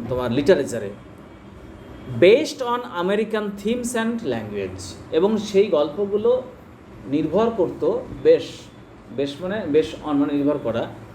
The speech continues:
based on আমেরিকান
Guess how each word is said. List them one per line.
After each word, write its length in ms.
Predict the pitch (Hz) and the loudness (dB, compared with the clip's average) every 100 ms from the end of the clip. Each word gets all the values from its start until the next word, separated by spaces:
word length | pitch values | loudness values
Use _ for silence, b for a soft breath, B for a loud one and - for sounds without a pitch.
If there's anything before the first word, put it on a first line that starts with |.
| - - - | -20 -6 2
based 300 | 160 - - | 2 2 -4
on 280 | 120 131 214 - - - - - - - - - - - - - - - - - - - - - | -4 -4 -4 -8 -14 -16 -16 -14 -14 -16 -16 -16 -16 -16 -16 -16 -14 -14 -16 -16 -14 -14 -14 0
আমেরিকান 580 | 135 180 233 262 277 262 | 4 6 6 4 2 0